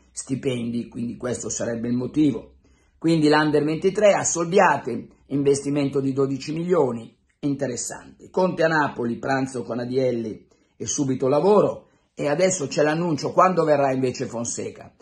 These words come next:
Dicono all'inizio di luglio. Vlasic, messaggio al Torino, scatta l'ora di Zanetti,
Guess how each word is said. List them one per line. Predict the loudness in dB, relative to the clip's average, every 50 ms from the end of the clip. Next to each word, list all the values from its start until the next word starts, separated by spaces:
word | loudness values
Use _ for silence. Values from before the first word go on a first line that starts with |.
| -20 _ _
Dicono | -8 -4 -4 -4 -2 -2 -2 0 0
all'inizio | 0 0 0 0 0 -2 -6 -8 -8 -6
di | -4 -4
luglio. | -6 -6 -8 -10 -14 -14 -16 -16 -18 -20 _ _ _ _ _ _ _ _ _ _ -6
Vlasic, | 0 2 4 6 6 4 2 0 -6 -8 -6 -6
messaggio | -6 -6 -4 -2 -2 -2 -2 0 0 0
al | 0 0
Torino, | -2 -4 -4 -2 0 0 0 0 -2 -2
scatta | -4 -4 -2 -2 -2 -2 0 0
l'ora | 0 2 2 2 0 0 -2
di | -4 -6 -8 -8 -4
Zanetti, | -4 -2 -2 -2 -2 -4 -4 -6 -10 -8 -4 -4 -4 -4 -6 -14 _